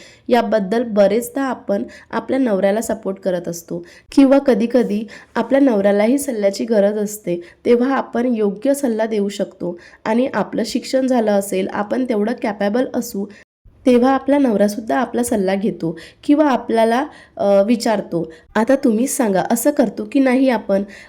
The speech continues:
अशा किती माझ्या मैत्रिणी आहे की ज्या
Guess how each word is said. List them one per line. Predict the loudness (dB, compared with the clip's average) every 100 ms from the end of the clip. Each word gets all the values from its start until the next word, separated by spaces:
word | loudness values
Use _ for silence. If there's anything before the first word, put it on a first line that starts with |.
| -4
अशा | 0 0
किती | 0 -2 0 2
माझ्या | 2 2 0
मैत्रिणी | 0 -2 -2 0
आहे | 0 0 -4
की | -4 -2 0
ज्या | 0 0